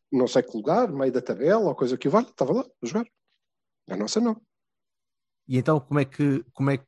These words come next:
Speaker 2: se explica que, que tínhamos a-,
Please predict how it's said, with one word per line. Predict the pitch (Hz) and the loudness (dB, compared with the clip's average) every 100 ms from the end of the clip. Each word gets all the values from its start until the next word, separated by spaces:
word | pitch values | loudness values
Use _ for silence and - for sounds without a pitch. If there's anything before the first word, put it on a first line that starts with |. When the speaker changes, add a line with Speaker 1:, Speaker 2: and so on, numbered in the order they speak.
| - | -16
Speaker 2:
se | - - | -16 -12
explica | - - 151 135 156 | -8 -2 -2 0 -4
que, | 139 - | -4 -2
que | 147 143 143 139 135 131 123 120 - _ _ _ _ _ _ _ _ - - | 2 2 2 2 0 0 -2 -4 -8 _ _ _ _ _ _ _ _ -20 -2
tínhamos | 147 143 139 120 | 2 4 4 4
a-, | 139 | 2